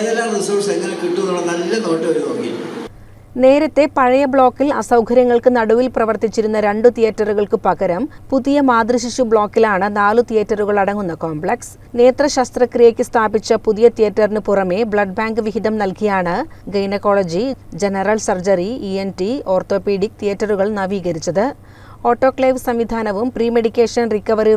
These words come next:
Speaker 2: റൂമുകളും ഉൾക്കൊള്ളുന്നതാണ് നവീകരിച്ച തിയേറ്റർ കോംപ്ലക്സ്. ഗർഭിണികൾക്ക് ഏതു സമയത്തും ഇനി ശസ്ത്രക്രിയ നടത്താം.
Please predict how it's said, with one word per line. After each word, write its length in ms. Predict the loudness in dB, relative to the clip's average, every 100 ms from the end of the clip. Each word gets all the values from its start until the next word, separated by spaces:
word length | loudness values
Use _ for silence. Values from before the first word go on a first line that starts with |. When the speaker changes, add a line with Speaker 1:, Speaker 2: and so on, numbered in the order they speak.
| 2
Speaker 2:
റൂമുകളും 420 | 0 0 0 0 -2
ഉൾക്കൊള്ളുന്നതാണ് 800 | -2 0 0 0 0 0 0 -4 -8 -16 -8 -4
നവീകരിച്ച 480 | -2 2 2 2 -2 -2
തിയേറ്റർ 360 | 0 2 0 -4 -4
കോംപ്ലക്സ്. 440 | -4 -2 -4 -6 -18 -20 -12 -2
ഗർഭിണികൾക്ക് 640 | -2 0 -4 -2 -2 0 0 2
ഏതു 180 | -2 -2
സമയത്തും 460 | -4 -4 -4 -4 -4 -4
ഇനി 100 | -4 -4
ശസ്ത്രക്രിയ 580 | -6 -6 -4 -4 0 0 0
നടത്താം. 400 | -2 -2 -2